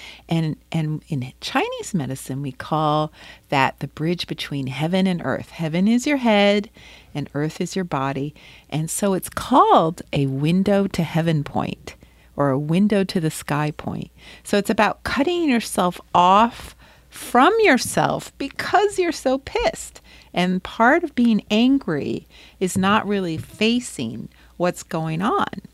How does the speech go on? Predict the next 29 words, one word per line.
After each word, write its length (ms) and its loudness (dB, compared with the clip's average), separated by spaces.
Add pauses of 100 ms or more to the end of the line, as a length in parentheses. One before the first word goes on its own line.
(540)
and 220 2
not 320 0
totally 420 0
embracing 500 2
how 120 2
you 140 2
feel 260 0
about 300 0
it. 240 -6
It's, 180 -6
it's 240 -4
really 280 2
that 180 0
simple. 260 0
So 180 -4
you're 300 -2
just 560 0
mad. 500 -2 (380)
And 80 0
so 100 -2
when 140 2
you 60 0
do 180 2
this 160 0
point, 300 -2
you 100 -4
can 160 -6
think 400 -4
about 480 -4